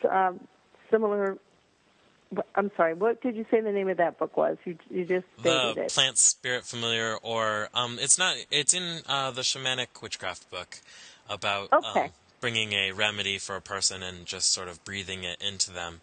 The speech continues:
Speaker 2: and you're giving them that spirit's vital essence through that. But it's also, in, with homeopathy,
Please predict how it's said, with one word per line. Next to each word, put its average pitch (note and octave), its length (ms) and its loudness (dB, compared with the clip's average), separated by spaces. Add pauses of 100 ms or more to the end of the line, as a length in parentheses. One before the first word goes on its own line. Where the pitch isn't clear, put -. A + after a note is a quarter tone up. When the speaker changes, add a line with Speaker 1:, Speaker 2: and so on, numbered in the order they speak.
(400)
Speaker 2:
and G#2 120 -4
you're G2+ 120 -4
giving G2+ 260 0
them F#2+ 280 -4
that F2+ 320 2 (180)
spirit's - 580 0
vital F#2 380 0
essence F2+ 680 2 (840)
through G#2 300 -6
that. G2+ 380 2 (520)
But A2+ 120 2
it's G#2 160 0
also, G2 500 0 (140)
in, F#2+ 220 -8 (340)
with A2+ 160 -4
homeopathy, G2+ 960 0